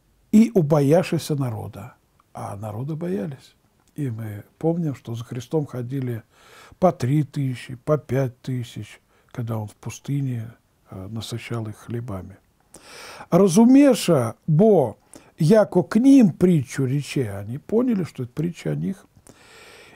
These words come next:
«И оставшие его от Идоша», они перестали уже искушать его. «И послаша к нему некие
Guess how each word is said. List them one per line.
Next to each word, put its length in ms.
«И 240
оставшие 760
его 280
от 160
Идоша», 680
они 400
перестали 540
уже 260
искушать 520
его. 260
«И 360
послаша 680
к 120
нему 560
некие 720